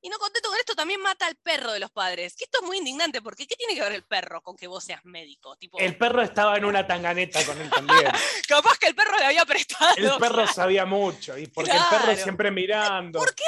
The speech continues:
Speaker 1: matarías al perro? O sea, es todo muy indignante, pero el perro realmente no tenía nada que ver, mató al perro también de los padres, tapó todo, los tapó a todos con mantas, este, acá voy a decir una
Speaker 2: Mantas de la
Speaker 1: pelotudez.
Speaker 2: oms, con
Speaker 1: Claro.
Speaker 2: mantas de la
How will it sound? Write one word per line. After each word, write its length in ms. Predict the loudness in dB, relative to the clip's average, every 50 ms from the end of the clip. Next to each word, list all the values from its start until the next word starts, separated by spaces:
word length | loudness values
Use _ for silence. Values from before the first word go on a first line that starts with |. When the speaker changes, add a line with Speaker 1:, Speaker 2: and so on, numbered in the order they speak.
| 0 0 0
Speaker 1:
matarías 380 | 0 0 -2 -2 -2 -2 -2
al 140 | -4 -4 -2
perro? 160 | -2 -2 -2 0
O 80 | -2 -2
sea, 180 | 0 -2 -2 -4 -4 -4
es 140 | -6 -4 -4
todo 200 | -4 -4 -4 -4
muy 120 | -6 -6
indignante, 420 | -8 -6 -6 -6 -6 -6 -6 -6
pero 120 | -8 -8 -10
el 60 | -10
perro 320 | -4 -2 -2 -2 -2 -4 -6
realmente 320 | -6 -6 -6 -6 -6 -6 -6
no 80 | -6
tenía 140 | -4 -4 -4
nada 120 | -4 -4
que 80 | -4 -4
ver, 80 | -6 -6 -6
mató 240 | -6 -6 -4 -4 -4
al 80 | -6 -4
perro 340 | _ -4 -4 -4 -6 -8
también 200 | -8 -10 -10 -10 -10
de 60 | -12
los 80 | -6 -4
padres, 280 | -2 -2 -2 -4 -6 _ _ -20 _ _ _ _
tapó 280 | -4 -4 -4 -6 -12
todo, 300 | -12 -10 -10 -8 -8 -8
los 160 | -8 -8 -8
tapó 220 | -10 -10 -8 -8 -10
a 40 | -10
todos 280 | -10 -10 -12 -12 -12 -12
con 140 | -12 -12 -8 -6
mantas, 600 | -4 -4 -4 -4 -6 -8 -6 -6 -6 -6 -8 -12 _
este, 300 | -14 -14 -8 -8 -6 -4 -4
acá 400 | -4 -2 0 0 0 0 -2 _ _ _ _ _ _
voy 140 | -14 -10 -8
a 60 | -8
decir 240 | -8 -8 -10 -12 -8
una 120 | -4 -4
Speaker 2:
Mantas 280 | -4 -2 0 -2 0 0
de 100 | 2 2
la 140 | 2 2 2
Speaker 1:
pelotudez. 120 | 2 0
Speaker 2:
oms, 480 | -2 -2 -6 -10 -12 -14 -16 -18 -20 _ _
con 160 | -10 -6 -2 -2
Speaker 1:
Claro. 20 |
Speaker 2:
mantas 300 | -2 -2 0 -2 -2 -2
de 80 | -2 -6
la 360 | -8 -10 -12 -18 -18 -18 -16